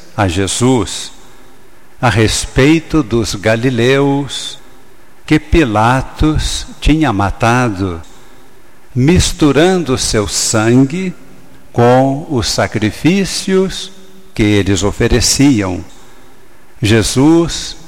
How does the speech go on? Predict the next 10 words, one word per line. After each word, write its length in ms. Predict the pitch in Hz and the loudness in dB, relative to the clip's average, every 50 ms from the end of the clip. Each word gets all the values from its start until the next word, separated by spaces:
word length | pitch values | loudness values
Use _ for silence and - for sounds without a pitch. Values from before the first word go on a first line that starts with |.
| - - - - | -20 -14 -4 0
lhes 260 | 117 123 123 - - | 2 2 2 2 0
respondeu: 920 | - - 127 127 - - - - 131 113 95 107 104 104 101 92 90 90 - - - - - - - - - - - - - - - - - - - - | -2 0 -2 -2 -2 -2 0 0 2 2 2 2 0 0 0 -2 -4 -8 -10 -12 -16 -20 -20 -20 -20 -20 -20 -20 -20 -20 -20 -20 -20 -20 -20 -20 -14 -8
"Vós 420 | 135 123 151 175 190 185 151 - - | -2 2 4 4 4 4 2 0 -2
pensais 1300 | - - 113 101 87 - - - - 117 113 117 113 107 101 98 95 90 85 - - - - - - - - - - - - - - - - - - - - - | 0 0 0 0 0 0 -2 0 2 4 4 4 4 2 0 -2 -4 -6 -8 -10 -12 -12 -12 -12 -14 -16 -18 -20 -20 -20 -20 -20 -20 -20 -20 -20 -20 -20 -6 0
que 100 | - 151 | 4 4
esses 500 | 156 180 202 175 - - - 135 101 120 | 6 6 6 4 2 2 0 0 0 0
galileus 1160 | 104 117 110 104 98 98 95 92 113 127 127 113 104 98 95 92 90 - - - - - - - - - - - - - - - - | 0 0 0 2 0 0 2 2 4 4 4 2 0 -2 -4 -6 -10 -12 -14 -14 -16 -16 -18 -18 -18 -20 -20 -20 -20 -20 -18 -8 -2
eram 720 | 117 113 113 117 120 120 120 117 101 107 120 120 123 117 107 135 | 0 0 2 2 2 2 0 0 0 -2 -4 -4 -4 -6 -8 -6
mais 840 | 131 107 107 107 117 123 139 139 131 110 98 92 - - - - - - - - | -4 -2 0 2 2 2 2 0 -2 -2 -2 -2 -2 -2 -4 -6 -12 -14 -6 -2
pecadores 1160 | - 127 - - 104 98 87 85 113 123 131 127 104 101 101 92 87 82 - - - - - | -2 -2 -2 -2 -2 -2 0 2 2 4 4 4 4 2 0 -2 -4 -8 -10 -14 -14 -14 -16